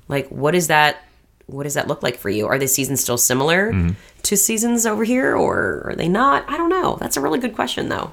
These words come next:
Speaker 2: It is. I can't answer it, though.
Speaker 1: <laughs>
Speaker 2: <laughs> All right. So, is there anything else we need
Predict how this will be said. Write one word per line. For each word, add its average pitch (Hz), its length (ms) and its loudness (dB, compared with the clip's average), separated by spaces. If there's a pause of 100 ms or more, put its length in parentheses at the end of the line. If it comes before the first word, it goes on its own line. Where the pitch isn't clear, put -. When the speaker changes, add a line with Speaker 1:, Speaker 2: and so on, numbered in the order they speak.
Speaker 2:
It 90 140 4
is. - 200 -6 (1700)
I 117 60 4
can't 87 260 2
answer 82 220 -4
it, - 100 -12
though. 64 180 -6 (400)
Speaker 1:
<laughs> 147 80 -2 (580)
Speaker 2:
<laughs> - 1400 -4
All 85 180 4
right. 85 340 2 (960)
So, 82 500 2 (120)
is - 80 -18
there 80 120 0
anything 98 260 0
else 92 220 -2
we 139 60 -2
need 143 300 -4